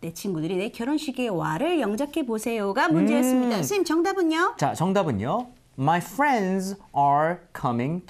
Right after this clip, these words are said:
Speaker 2: to my wedding. My friends are coming to my wedding. 이미 정해져 있기 때문에 B,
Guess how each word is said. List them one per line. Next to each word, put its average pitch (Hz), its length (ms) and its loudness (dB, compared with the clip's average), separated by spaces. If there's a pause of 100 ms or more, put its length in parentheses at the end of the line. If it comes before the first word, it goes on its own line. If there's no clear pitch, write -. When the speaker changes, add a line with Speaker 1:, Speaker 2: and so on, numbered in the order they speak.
Speaker 2:
to 117 340 -2
my 143 320 0
wedding. 147 560 -2 (400)
My 120 160 0
friends 247 440 0
are 226 200 2
coming 226 300 -2
to 240 120 -4
my 233 220 0
wedding. 165 500 0 (260)
이미 151 240 2
정해져 160 420 2
있기 123 220 -2
때문에 123 520 -2 (400)
B, 131 340 -4